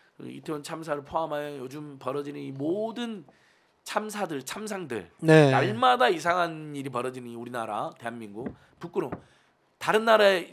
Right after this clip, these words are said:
Speaker 1: 해외 교포들 때문에 많이 오셨거든요.
Speaker 2: 그렇더라고요.
Speaker 1: 다른 나라에서 고개를 들 수가 없다는 거예요.
Speaker 2: 네.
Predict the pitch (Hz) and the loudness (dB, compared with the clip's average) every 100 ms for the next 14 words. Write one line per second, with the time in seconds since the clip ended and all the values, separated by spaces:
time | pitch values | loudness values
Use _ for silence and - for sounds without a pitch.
0 | - 254 349 294 - 202 180 165 139 139 | 0 6 6 6 2 -2 2 6 8 8
1 | 151 135 139 135 196 - - 170 165 - | 6 -2 -4 -4 -4 -8 -8 -6 -6 -2
2 | 135 107 131 156 180 202 208 185 185 175 | -2 0 0 2 2 0 -4 -4 -6 -8
3 | 202 156 - - 233 302 180 - 110 - | -12 -12 -16 -4 -2 -2 -4 -12 -14 -14
4 | - - - 180 175 170 139 | -16 -18 -4 2 4 2 0